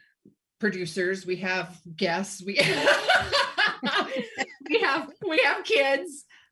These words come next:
and we have to self-regulate and love and have compassion. And boy, with everything else that's been going on within the world too,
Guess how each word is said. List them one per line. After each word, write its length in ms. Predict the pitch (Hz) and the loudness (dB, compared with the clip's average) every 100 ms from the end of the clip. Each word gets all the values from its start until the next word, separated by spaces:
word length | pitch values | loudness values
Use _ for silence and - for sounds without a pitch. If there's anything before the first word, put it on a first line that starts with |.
| _ - | _ -6
and 140 | 302 285 | -4 2
we 120 | 392 | 2
have 160 | - - | 0 -4
to 80 | |
self-regulate 1160 | 320 226 208 - 392 427 523 403 170 165 - - _ | -8 -4 -4 -2 -2 -2 -4 -6 -8 -12 -16 -20 _
and 220 | 220 226 | -6 -6
love 400 | 240 311 392 156 151 | -4 -4 -2 -4 -6
and 140 | 196 | -8
have 220 | 220 214 202 | -6 -8 -8
compassion. 840 | 240 208 233 254 - 180 147 143 - | -12 -10 -8 -10 -8 -8 -6 -8 -8
And 600 | 185 185 180 180 170 175 175 - _ _ _ _ | -6 -4 -4 -6 -8 -8 -10 -16 _ _ _ _
boy, 220 | 202 196 185 | -4 -2 -2
with 160 | 170 | -2
everything 380 | 220 214 220 196 | -4 -4 -4 -4
else 180 | 185 190 | -4 -8
that's 160 | 165 | -12
been 160 | - 170 | -12 -10
going 260 | 170 165 160 | -8 -8 -8
on 320 | 170 165 160 | -8 -10 -10
within 280 | 165 160 156 | -12 -8 -8
the 80 | 151 | -8
world 300 | 156 151 - | -12 -14 -14
too, 340 | - 156 147 | -12 -10 -12